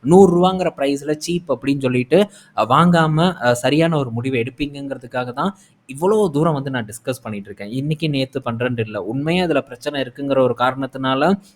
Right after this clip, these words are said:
இதை பத்தி நம்ம டிஸ்கஸ் பண்றோம். நூறு ரூபா சரியான விலை இல்ல வாங்குறதுக்கு அப்படிங்கிறனாலையும் தொடர்ந்து நம்ம இதை, அ, எதிர்த்து பேசிட்டே வந்து இருந்தோம். So அதுக்கப்புறம் ஐம்பது ரூபா வரைக்கும் வந்துட்டு இப்ப திரும்ப ஒரு ரெக்கவரை கொடுத்துட்டு இருக்கு. But இருந்தாலும் என்னை பொறுத்த வரைக்கும் இதெல்லாம் ஒரு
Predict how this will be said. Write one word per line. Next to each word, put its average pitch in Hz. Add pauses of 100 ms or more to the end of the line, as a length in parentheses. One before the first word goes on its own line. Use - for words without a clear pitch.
இதை 170
பத்தி 180
நம்ம 151
டிஸ்கஸ் 120
பண்றோம். 139 (300)
நூறு 196
ரூபா 185
சரியான 160
விலை 131
இல்ல 131
வாங்குறதுக்கு 123
அப்படிங்கிறனாலையும் 123
தொடர்ந்து 151
நம்ம 135
இதை, 135 (340)
அ, 120
எதிர்த்து 160
பேசிட்டே 127
வந்து 107
இருந்தோம். 127
So 131
அதுக்கப்புறம் 120
ஐம்பது 135
ரூபா 151
வரைக்கும் 139
வந்துட்டு 143
இப்ப 147
திரும்ப 147
ஒரு 139
ரெக்கவரை 139 (100)
கொடுத்துட்டு 156
இருக்கு. 165 (360)
But 123 (160)
இருந்தாலும் 147
என்னை 120
பொறுத்த 123
வரைக்கும் 131
இதெல்லாம் 117
ஒரு 147